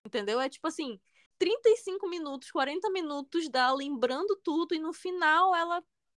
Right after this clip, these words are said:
indo lá tentar ajudar o Joel, entendeu? Então, eu achei, e, e como é uma,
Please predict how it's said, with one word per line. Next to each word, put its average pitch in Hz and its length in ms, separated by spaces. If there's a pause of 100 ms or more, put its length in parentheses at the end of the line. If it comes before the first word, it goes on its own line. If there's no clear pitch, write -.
indo 285 240
lá 277 200
tentar 285 320
ajudar 254 280
o 254 100
Joel, 208 280
entendeu? 185 440 (360)
Então, 233 760 (200)
eu 294 160
achei, 381 340
e, 302 200
e 302 80
como 427 320
é 311 80
uma, 262 240